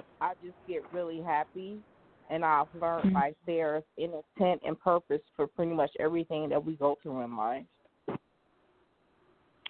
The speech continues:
Speaker 2: How do you handle, like, when you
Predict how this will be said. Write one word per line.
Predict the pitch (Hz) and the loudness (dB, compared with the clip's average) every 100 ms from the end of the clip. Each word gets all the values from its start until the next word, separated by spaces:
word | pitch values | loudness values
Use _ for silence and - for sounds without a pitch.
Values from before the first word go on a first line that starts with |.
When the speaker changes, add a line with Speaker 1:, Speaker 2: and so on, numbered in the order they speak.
| - - _ _ _ _ - | -18 -20 _ _ _ _ -8
Speaker 2:
How | - 240 302 | 2 4 6
do | |
you | 320 285 233 | 6 6 6
handle, | 214 202 196 190 185 180 175 - | 6 4 4 4 4 4 2 -2
like, | 170 170 165 | -2 -2 -4
when | 165 165 | -2 -2
you | 165 175 | -2 -4